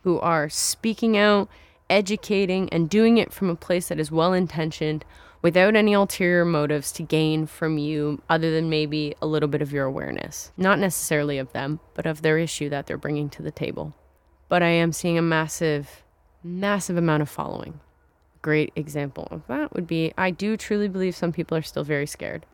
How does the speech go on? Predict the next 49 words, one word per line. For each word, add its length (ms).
But 160
I 120
also 280
believe 320
a 40
lot 200
of 80
people 340
have 100
been 140
given 220
a 40
hero 360
complex 800
for 320
doing 300
as 100
they 120
were 120
told 420
by 120
their 140
government 480
right 220
now. 260
So 520
you're 120
seeing 400
a 80
lot 260
of, 440
<laughs> 640
you're 120
seeing 300
a 80
lot 140
of 80
superiority 600
complexes 680
come 240
out. 200
And 160
you 80
saw 240
that 240
earlier 380
on, 240
too. 300
I, 140